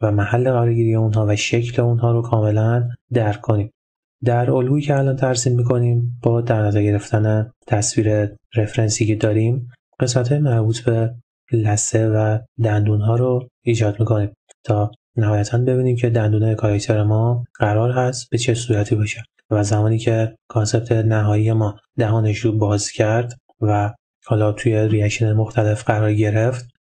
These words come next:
به چه صورتی باید اجزای داخلی دهان به نمایش در بیاد. در واقع الگوی قبلی که ترسیم کردیم مربوط به حالت دهان حیوان به شکل باز بود.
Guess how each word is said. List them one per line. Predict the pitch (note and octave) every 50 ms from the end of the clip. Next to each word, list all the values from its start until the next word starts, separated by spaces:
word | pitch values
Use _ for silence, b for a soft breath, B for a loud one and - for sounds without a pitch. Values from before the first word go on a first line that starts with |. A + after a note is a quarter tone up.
| _ _
به | A#2 A#2
چه | - - C#3
صورتی | C#3 - D3 C3 B2+ B2 B2 B2+
باید | A#2+ A#2 A2 A2 G#2+ A2 A2+ A2+ A2+ A#2+ - -
اجزای | A#2 G#2+ G#2+ G#2+ A2 A2+ A#2+
داخلی | B2 B2 A#2+ A#2+ A#2+ A#2+ A2+ A2+ A2+ A2+
دهان | A#2 A2+ A2+ A2+ A#2 A#2 A#2 A#2 A#2+ A#2+ A#2+ - _ _ _ -
به | A#2 G#2+
نمایش | G#2 G#2+ G#2+ G#2+ G#2 G2+ G2+ G2+ - -
در | G#2+ G#2 G#2
بیاد. | G#2 G2+ G2+ G2 - _ _ _ _ _ _ _ _ _ _ _ _ _ _ - -
در | B2 B2
واقع | B2+ C3 C3 D3
الگوی | D3+ D3 C3+ B2 A#2+ A#2+ A#2+ B2 B2 B2 A#2+ A#2+ - -
قبلی | - A2 G#2+ G2+ G#2 G#2+ A#2 B2
که | B2 - -
ترسیم | - A#2+ A#2 A#2+ - A#2+ A#2
کردیم | A#2 B2 A#2 A2+ A2 A2+ A2+ A2
مربوط | A2 A2 A2 A2 A#2 A#2+ A#2+
به | A#2+ B2+ B2 A#2+
حالت | A#2+ A#2 A2 A2 A2 G#2+ - - A#2 A2+ A2 A2 A2+ - - _ _ _ - A#2+ A#2
دهان | A#2 G#2+ G#2 G#2 G#2+ G#2+ G2+ G#2 G#2 G2+ G2+ _ _ _ -
حیوان | A2 G#2 G#2 G#2 G#2 - A2+ A2+ A#2+ B2 A#2+ A#2+ - - - - -
به | A#2
شکل | A2+ - - A#2+ A#2+ B2 B2+ B2
باز | B2 A#2+ B2+ B2 A2 G#2+ G#2 G#2 G#2+ G#2
بود. | G#2+ A2 G2+ -